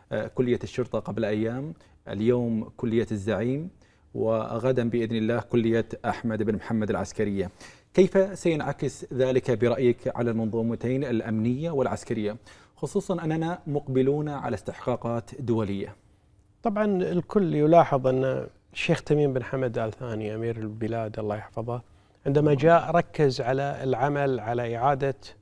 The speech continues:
Speaker 2: الم-، البناء منظومة الجيش، آه، تطوير البنية الأمنية ال-، آه، الم-، الموجودة.
Speaker 1: مهم.
Speaker 2: سواء كان هناك حصار أم لم يكن هناك حصار، هناك، آه، عمل بدأ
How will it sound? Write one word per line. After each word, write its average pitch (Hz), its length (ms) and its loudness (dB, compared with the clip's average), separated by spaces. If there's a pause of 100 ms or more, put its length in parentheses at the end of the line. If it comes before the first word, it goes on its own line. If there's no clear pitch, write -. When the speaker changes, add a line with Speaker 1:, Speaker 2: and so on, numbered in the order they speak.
(440)
Speaker 2:
الم-، 120 180 -2
البناء 131 800 0 (220)
منظومة 131 480 2 (100)
الجيش، 107 640 -6 (500)
آه، 120 460 -6
تطوير 139 560 2 (280)
البنية 131 560 2 (120)
الأمنية 123 680 0
ال-، 117 240 -2 (140)
آه، 123 220 -6
الم-، 123 200 -2
الموجودة. 123 720 -2 (140)
Speaker 1:
مهم. 139 380 -2
Speaker 2:
سواء 147 340 2
كان 151 240 4
هناك 135 380 0
حصار 139 580 -2
أم 131 100 0
لم 131 180 0
يكن 127 240 -4
هناك 117 300 -4
حصار، 135 460 -4 (460)
هناك، 170 340 2
آه، 135 680 0
عمل 156 500 2 (100)
بدأ 139 420 2